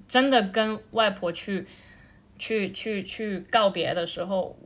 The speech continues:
我就觉得我再也见不到她了，那种，这太刻骨铭心的一种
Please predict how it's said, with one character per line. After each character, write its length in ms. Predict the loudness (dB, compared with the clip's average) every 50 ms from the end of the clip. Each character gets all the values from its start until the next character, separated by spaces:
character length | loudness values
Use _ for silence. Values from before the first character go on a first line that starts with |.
| -20 -20 -18
我 240 | -8 -2 0 0
就 160 | 2 2 0 0
觉 180 | 0 2 2
得 80 | 4 4
我 140 | 2 2 0
再 220 | 0 0 0 0
也 120 | 0 -2
见 220 | -4 -4 -4 -4 -4
不 80 | -4
到 160 | -4 -2 -4 -4
她 300 | -4 -6 -6 -6 -6 -6
了， 120 | -6 -6
那 200 | -4 -2 -2 0
种， 320 | 0 0 -2 -2 -4 -8 -12 -16 -18 -20 -20 _ -20 -20 -20 _ _ -10
这 140 | -6 -4 -4
太 300 | -4 -2 -2 0 0 0
刻 200 | 0 -2 -2 -2
骨 200 | -2 -2 -2 -2
铭 200 | -2 -4 -4 -4
心 220 | -6 -6 -6 -6 -4
的 100 | -4 -4
一 80 | -4
种 280 | -2 -4 -4 -6 -8